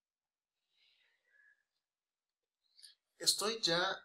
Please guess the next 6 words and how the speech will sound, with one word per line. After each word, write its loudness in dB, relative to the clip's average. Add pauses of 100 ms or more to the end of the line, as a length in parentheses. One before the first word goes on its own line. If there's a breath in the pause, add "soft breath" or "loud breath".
eh, 2
en -2
un -2
volumen 0
relativamente 4
alto 2